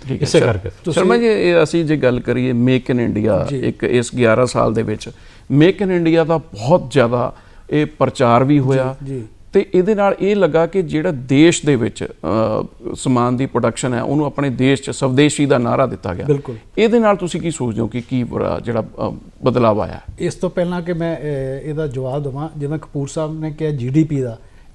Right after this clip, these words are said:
Speaker 3: ਜਿਹੜਾ ਇਸ ਵੇਲੇ ਵੀ ਉਹਨਾਂ ਨੇ ਜੀ ਡੀ ਪੀ ਦਾ ਜਿਹੜਾ ਅਨੁਮਾਨ ਲਗਾਇਆ ਨਾ,
Speaker 1: ਜੀ।
Speaker 3: ਛੇ ਅਸ਼ਾਰੀਆ ਪੰਜ ਦਾ ਅਨੁਮਾਨ ਲਗਾਇਆ ਹੈਗਾ।
Speaker 1: ਜੀ।
Speaker 3: ਮਤਲਬ ਵੱਧ ਸਕਦਾ ਹੈ, ਘੱਟ ਨਹੀਂ।
Speaker 1: ਜੀ।
Speaker 3: ਜਿਹੜੀਆਂ ਦੁਨੀਆ ਦੀਆਂ ਜਿਹੜੀਆਂ ਆਰਥਿਕ ਜਿਹੜੀਆਂ ਕਈ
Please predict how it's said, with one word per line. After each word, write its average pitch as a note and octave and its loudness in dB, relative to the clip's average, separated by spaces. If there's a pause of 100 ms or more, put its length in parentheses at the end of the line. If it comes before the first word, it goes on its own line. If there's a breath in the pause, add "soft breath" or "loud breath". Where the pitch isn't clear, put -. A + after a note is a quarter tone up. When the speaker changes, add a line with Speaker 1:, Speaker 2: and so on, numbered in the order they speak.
(160)
Speaker 3:
ਜਿਹੜਾ D#3 -2 (140)
ਇਸ E3 0
ਵੇਲੇ F#3 4
ਵੀ F#3+ 0
ਉਹਨਾਂ F#3 0
ਨੇ F#3 -2
ਜੀ C#3 -4
ਡੀ D3 -2
ਪੀ E3+ -2
ਦਾ F3 0
ਜਿਹੜਾ F3 -4
ਅਨੁਮਾਨ C3+ -2
ਲਗਾਇਆ C3+ -2
ਨਾ, D#3+ -8 (180)
Speaker 1:
ਜੀ। C3 -6
Speaker 3:
ਛੇ D#3+ -2 (100)
ਅਸ਼ਾਰੀਆ D3 -4
ਪੰਜ E3+ 0
ਦਾ F3+ 2
ਅਨੁਮਾਨ D#3 -2
ਲਗਾਇਆ B2+ -2
ਹੈਗਾ। B2 -6 (160 loud breath)
Speaker 1:
ਜੀ। A#2 -6
Speaker 3:
ਮਤਲਬ E3 0
ਵੱਧ F3+ 4
ਸਕਦਾ D#3+ 4
ਹੈ, B2 -2 (180)
ਘੱਟ C3 2
ਨਹੀਂ। C3 -2 (360)
Speaker 1:
ਜੀ। A#2 -4
Speaker 3:
ਜਿਹੜੀਆਂ D#3+ 0
ਦੁਨੀਆ D3+ 0
ਦੀਆਂ F3 -4
ਜਿਹੜੀਆਂ E3+ -4
ਆਰਥਿਕ C#3+ -6
ਜਿਹੜੀਆਂ D#3+ -4
ਕਈ D#3 -4